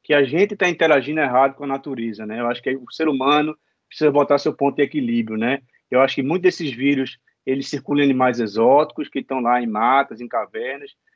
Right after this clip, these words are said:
e a gente tá invadindo esses espaços, né? Através de desmatamento, né? Efeito estufa, poluição, né?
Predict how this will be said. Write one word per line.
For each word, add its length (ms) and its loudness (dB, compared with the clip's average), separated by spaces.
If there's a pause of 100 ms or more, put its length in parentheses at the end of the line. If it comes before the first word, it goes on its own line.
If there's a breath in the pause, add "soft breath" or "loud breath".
(160)
e 60 -6
a 80 -2
gente 180 -6
tá 100 -4
invadindo 440 0
esses 200 -10
espaços, 640 -2
né? 140 -12 (260)
Através 360 -2
de 100 -6
desmatamento, 1000 -2
né? 140 -2
Efeito 320 -4
estufa, 600 0 (320 soft breath)
poluição, 800 2
né? 260 -2